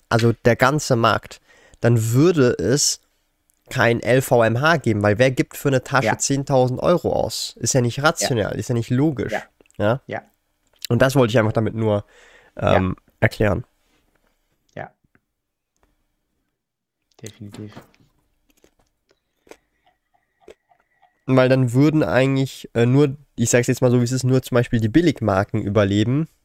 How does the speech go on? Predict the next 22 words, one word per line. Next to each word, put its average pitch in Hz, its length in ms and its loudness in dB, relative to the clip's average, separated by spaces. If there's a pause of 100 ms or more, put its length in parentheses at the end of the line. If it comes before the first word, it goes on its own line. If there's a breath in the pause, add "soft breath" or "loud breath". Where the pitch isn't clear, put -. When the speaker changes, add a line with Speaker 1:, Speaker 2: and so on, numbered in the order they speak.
(300)
Speaker 1:
die 110 60 0
No-Name-Brands, 110 840 0
die 120 80 -4
nicht 117 160 -4
viel 117 140 0
in 104 100 -2
Marketing 104 500 -4
reinstecken, 98 720 -4 (300)
auch 104 140 2
beim 107 180 0
Essen 127 380 -2
und 101 140 -4
beim 98 180 -4
Trinken, 147 340 -4
aber 95 140 0
was 104 160 0
ist - 220 -8
nicht 120 160 -4
der 107 80 2
Fall, 123 220 0
ist - 160 -8
umgekehrt. 110 640 -4